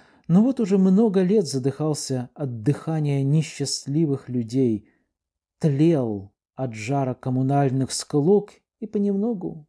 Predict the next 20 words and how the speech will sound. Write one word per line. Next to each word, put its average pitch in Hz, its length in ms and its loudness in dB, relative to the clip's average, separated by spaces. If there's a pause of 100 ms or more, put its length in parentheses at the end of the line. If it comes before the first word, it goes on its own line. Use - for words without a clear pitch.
разрушался 123 920 -4 (300)
со 160 160 2
своими 160 360 2
крашенными 156 680 0
паркетными 135 760 -4
полами, 147 760 -4 (400)
фанерными 135 840 -2
дверьми 120 720 -2 (200)
и 113 180 -12 (340)
тонкими 165 500 -2
перегородками, 120 1040 -2 (520)
пересекавшими 123 760 -2
бывшие 110 680 -4
залы 139 440 -2
и 117 140 -4
гостиные 156 840 -2 (580)
и 175 80 -2
долженствующими 175 1300 0
укрывать 151 720 -2
любящих 151 880 -4